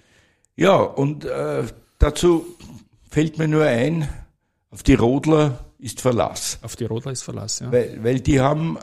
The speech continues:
Speaker 1: äh, also sowohl bei den, ähm, äh, im Einzel, im Herren Einzel, dann in der, in der, äh, Mannschaft, also da in der, ähm, äh, Mannschaft,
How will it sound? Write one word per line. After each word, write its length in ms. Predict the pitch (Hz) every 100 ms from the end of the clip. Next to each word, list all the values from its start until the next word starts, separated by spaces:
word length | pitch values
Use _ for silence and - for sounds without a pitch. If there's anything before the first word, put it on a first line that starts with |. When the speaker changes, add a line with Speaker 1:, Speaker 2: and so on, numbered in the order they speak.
| -
Speaker 1:
äh, 40 |
also 420 | 110 110 147 151
sowohl 520 | 147 160 151 160 156 - -
bei 180 | 135 131
den, 380 | 131 139 143 147 -
ähm, 440 | 120 123 120 120
äh, 760 | - - - - - 67 - -
im 160 | - 147
Einzel, 500 | 147 135 185 - 185
im 140 | 160
Herren 240 | 123 135 143
Einzel, 460 | 127 151 156 160 - - _
dann 160 | - 139
in 140 | 139
der, 280 | 131 135 135
in 240 | 135 123 120
der, 580 | 117 117 110 - -
äh, 40 | 107
Mannschaft, 500 | 113 117 156 160 -
also 260 | 123 127
da 300 | 113 - 131
in 180 | 147 117
der, 640 | 113 110 107 - - 101 98
ähm, 300 | - - -
äh, 260 | - - - - - _ - 73 - - -
Mannschaft, 640 | 113 147 151 92 - -